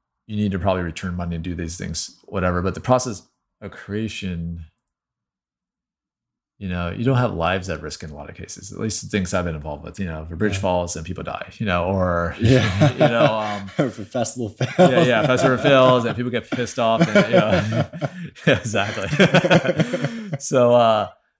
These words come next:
Speaker 1: so yeah, so in this case, it's just, it's just a different mindset. There's a different mindset, at least
Speaker 2: Mm.
Speaker 1: when I start. So when I'm playing the piano and doing performance, I'm in a different state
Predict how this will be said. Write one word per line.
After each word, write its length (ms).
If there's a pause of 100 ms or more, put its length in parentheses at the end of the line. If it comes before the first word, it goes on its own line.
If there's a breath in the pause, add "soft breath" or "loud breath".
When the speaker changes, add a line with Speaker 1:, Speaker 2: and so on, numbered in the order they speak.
(120)
Speaker 1:
so 240
yeah, 360
so 360
in 60
this 160
case, 340
it's 260
just, 340 (1300)
it's 100
just 120
a 40
different 340 (100)
mindset. 640
There's 220
a 40
different 280
mindset, 400
at 220
least 240
Speaker 2:
Mm. 40
Speaker 1:
when 100
I 100
start. 180
So 100
when 120
I'm 100
playing 220
the 80
piano 480
and 80
doing 160
performance, 360
I'm 120
in 100
a 60
different 420
state 480